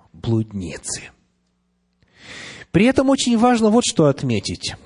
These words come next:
Один факт, который часто ускользает от внимания исследователей,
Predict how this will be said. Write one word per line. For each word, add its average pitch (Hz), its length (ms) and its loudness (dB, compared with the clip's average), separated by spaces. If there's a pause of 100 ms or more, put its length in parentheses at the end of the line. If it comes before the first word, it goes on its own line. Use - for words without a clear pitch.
(480)
Один 185 320 2
факт, 247 480 0
который 185 320 2
часто 196 420 0
ускользает 175 760 0
от 156 400 0
внимания 160 680 0
исследователей, 151 1000 0